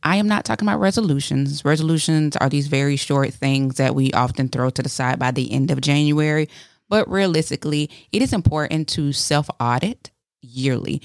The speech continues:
So if you are in a company, in a business, you will be working on your audit. You'll be doing your fiscal year. You will be discussing all these different things, usually around July, of what the business is doing, what we spent last year,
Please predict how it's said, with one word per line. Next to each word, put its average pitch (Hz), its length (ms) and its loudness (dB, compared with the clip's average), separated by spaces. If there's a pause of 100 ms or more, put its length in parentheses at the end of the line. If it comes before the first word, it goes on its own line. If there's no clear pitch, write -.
(220)
So - 160 0
if 151 100 2
you 190 180 4
are 190 180 2
in 180 100 -2
a 175 40 -6
company, 170 440 0
in 165 80 2
a 165 60 2
business, 143 560 0
you 147 100 4
will 143 120 2
be 147 180 2
working 139 360 0
on 139 160 0
your 143 200 0
audit. 147 400 2
You'll 139 160 0
be 139 100 -2
doing 135 180 0
your 135 120 0
fiscal 185 440 0
year. 165 420 2 (340)
You 214 160 2
will 220 80 4
be 196 140 2
discussing 170 500 0
all 151 180 2
these 165 160 2
different 151 360 -2
things, 143 300 0
usually 143 260 0
around 139 360 0
July, 135 560 0 (400)
of 147 240 2
what 156 180 2
the 160 60 0
business 151 400 0
is 143 80 -4
doing, 143 300 0
what 139 240 0
we 143 100 0
spent 139 340 -4
last 254 340 -2
year, 226 360 0